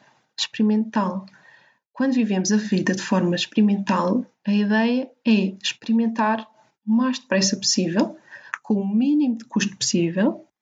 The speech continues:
e quando digo custo é no sentido de, pode ser de tempo, de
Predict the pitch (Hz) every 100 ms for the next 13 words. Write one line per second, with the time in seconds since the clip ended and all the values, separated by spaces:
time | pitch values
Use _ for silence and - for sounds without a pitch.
0 | 202 - 214 208 202 208 - 226 - -
1 | - 190 185 - 196 180 170 170 - 185
2 | - 190 175 170 - - - - - -
3 | 196 214 220 - _ - 190 185 180 170